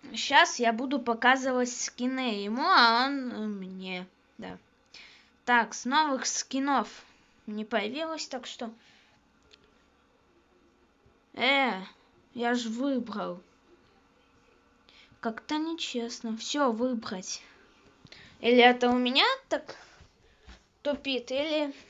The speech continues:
что? А, вон, да. Это у меня тупило. Щас. Теперь я возьму Кольта бандита. Вот так.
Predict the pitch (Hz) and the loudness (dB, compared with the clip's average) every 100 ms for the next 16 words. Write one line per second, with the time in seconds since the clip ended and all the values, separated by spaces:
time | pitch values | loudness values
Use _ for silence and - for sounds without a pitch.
0 | - - - - _ _ _ _ _ - | -20 -20 -20 -20 _ _ _ _ _ -20
1 | - - - - - 269 208 170 - - | -20 -12 -10 -6 4 6 6 2 -6 -20
2 | - _ _ - 233 208 226 233 247 214 | -20 _ _ 2 4 4 4 2 2 0
3 | 196 185 - _ - - - - - - | 0 -2 -10 _ -18 -18 -18 -20 -10 -10
4 | 196 233 240 247 233 233 233 - 240 190 | -2 0 0 0 -2 -2 -6 -4 -2 0
5 | 190 - - 247 208 202 - - - - | 0 -4 -4 4 4 4 -2 4 6 6
6 | - - _ - 269 - 330 415 415 349 | 4 -20 _ -10 -10 -8 -4 -2 -4 -6
7 | 254 285 277 240 233 262 349 392 _ _ | -6 -2 -2 -4 -8 -8 -10 -10 _ _
8 | _ _ - 262 254 247 233 214 254 233 | _ _ -10 -6 -2 -4 -4 -4 -4 -2
9 | 254 247 233 240 247 233 254 233 226 277 | -4 -6 -10 -12 -14 -14 -10 -10 -8 -8
10 | 302 - 214 214 214 208 202 - | -10 -6 -4 -2 -2 -6 -8 -18